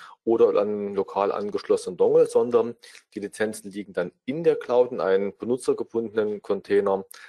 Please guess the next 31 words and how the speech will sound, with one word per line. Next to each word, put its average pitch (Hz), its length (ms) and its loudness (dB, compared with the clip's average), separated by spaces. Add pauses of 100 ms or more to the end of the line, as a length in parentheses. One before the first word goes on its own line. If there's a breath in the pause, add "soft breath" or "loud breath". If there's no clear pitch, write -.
(140)
auf 95 200 0
dem 98 120 -8
Server 101 340 2
in 92 100 -4
der 82 120 -4
Vivo 139 220 -8
Cloud. 185 340 -4 (640)
Und 117 140 2
der 104 80 4
Anwender 113 340 0
kann 110 220 -4
die 107 60 -4
Lizenz 104 360 -4
dann 101 240 -2 (580 loud breath)
eben 101 240 -2
jederzeit 92 640 0
von 87 300 -8 (100)
jedem 98 460 -4
Gerät 92 260 -4
aus 90 160 -2
verwenden. 160 560 -4 (720)
Wenn 107 160 0
er 104 120 2
eben 104 160 -2
eine 113 240 0
Lizenz 120 400 -2
hat 107 120 0
von - 200 -10
einem 127 220 2
Gerät 131 280 0
gleichzeitig, 117 640 -2